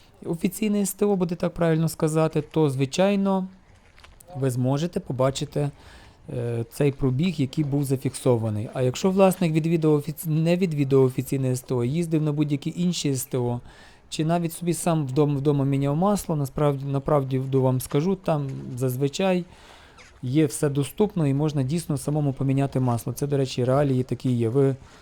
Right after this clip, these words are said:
Підготовлюєте масляний філь-, фільтр, відкручуєте зверху верхню пробку, та, тобто заливну,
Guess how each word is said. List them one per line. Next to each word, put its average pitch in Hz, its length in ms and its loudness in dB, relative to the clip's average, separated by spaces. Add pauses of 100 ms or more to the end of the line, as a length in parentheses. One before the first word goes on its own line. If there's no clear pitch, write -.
(320)
Підготовлюєте 139 720 2
масляний 127 480 0
філь-, 196 220 -2
фільтр, 185 560 -2 (680)
відкручуєте 135 640 0
зверху 123 380 -2
верхню 131 420 0
пробку, 202 480 -2
та, 175 220 -6
тобто 135 420 -4
заливну, 139 680 0